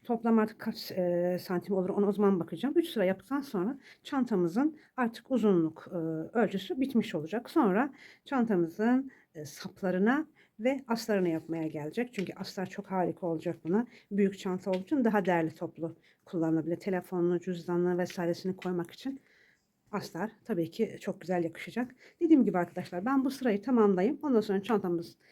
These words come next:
bitmiş olacak. Tekrar o zaman görüşmek üzere. Evet arkadaşlar, çantamız nihayet bitti diyebilirim. Son rötuşları yapacağım.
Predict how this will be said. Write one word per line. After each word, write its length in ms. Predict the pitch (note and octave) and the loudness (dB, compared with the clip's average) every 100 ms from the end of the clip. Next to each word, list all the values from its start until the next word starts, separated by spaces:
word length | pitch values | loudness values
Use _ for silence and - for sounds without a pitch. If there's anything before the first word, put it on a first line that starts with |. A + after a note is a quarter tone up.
| _ - | _ -6
bitmiş 320 | B3 B3+ B3 | -2 -2 0
olacak. 460 | C4 A#3 C#4 C#4 - | -2 0 -2 -4 -4
Tekrar 400 | G#3 E3+ G#3+ A3+ | -6 -2 -4 -4
o 60 | G#3 | -2
zaman 220 | F#3+ G#3+ | 0 2
görüşmek 340 | F3 - E3+ - | 0 -4 -10 -16
üzere. 260 | - D#3 _ _ _ _ _ _ _ _ _ _ _ _ _ _ _ _ _ _ _ _ _ _ _ _ _ _ _ _ _ _ _ _ _ _ _ _ _ _ _ _ _ _ - | -18 -18 _ _ _ _ _ _ _ _ _ _ _ _ _ _ _ _ _ _ _ _ _ _ _ _ _ _ _ _ _ _ _ _ _ _ _ _ _ _ _ _ _ _ -6
Evet 220 | B3+ C#4 | -2 2
arkadaşlar, 720 | B3+ G#3 F#3 F3 - E3 - - _ | 2 2 2 0 -2 -10 -10 -14 _
çantamız 640 | - C4 A#3+ A3 G3 A3 A3+ | -2 2 2 4 4 4 4
nihayet 680 | A#3 G#3+ F#3 F3+ A#3+ - - _ _ _ _ _ _ - | 2 4 4 4 2 -2 -20 _ _ _ _ _ _ -2
bitti 340 | G#3+ A3 B3 | -2 0 2
diyebilirim. 760 | G3+ F#3+ F#3 F3+ D#3+ F#3 A#3+ B3 - _ _ _ | 6 6 4 4 4 2 0 -2 -14 _ _ _
Son 440 | - - - B3 A3+ | -20 -12 0 2 2
rötuşları 440 | F#3+ A3 - A3 | 0 -4 2 2
yapacağım. 600 | G3 - D3+ F3+ A3 B3 | 2 0 -4 -2 -2 -4